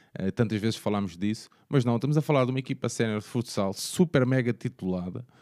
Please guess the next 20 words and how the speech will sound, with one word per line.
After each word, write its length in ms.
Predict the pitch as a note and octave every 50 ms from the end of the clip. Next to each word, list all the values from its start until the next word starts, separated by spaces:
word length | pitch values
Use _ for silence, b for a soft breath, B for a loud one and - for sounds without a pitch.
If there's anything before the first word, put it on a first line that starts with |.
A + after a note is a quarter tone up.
| b b b b b b _ _ - _
a 60 | C#3+
acompanhar 720 | C#3 - D3+ D3 C3+ C#3+ B2+ A#2+ A#2+ A2+ A#2+ A#2+ B2 - -
a 140 | C3+ A#2+ B2+
equipa 480 | A2+ - - A2+ - - A#2 A#2+ - -
de 100 | A2 G#2
basquete 480 | F#2+ F#2+ G#2+ G2+ - - - G#2 - -
no 80 | G2+
feminino. 500 | - - - F#2 G2 A2 C3 C#3+ D#3+ D#3+ B B B B
Bem 180 | G2 G2 A#2+ A2+
sei 220 | - - D3 C3+
que 120 | B2+ - G2+
haveria, 380 | F2+ F2 G2+ A2 G#2+ F#2+ G2+
havia 240 | G#2+ F2+ G2 G#2 G#2
jogo 480 | - G#2+ A2 G#2+ - - F#2+ F#2 F2+ F2
depois, 420 | D#2+ - _ - A2+ C#3+ D3 C3+
mas 240 | B2 G2 F2+ D2+ -
é 240 | F2+ D#2+ E2 E2+ F#2+
o 80 | G#2 G2
que 200 | - - G2 G2
é. 160 | G#2+ - F3+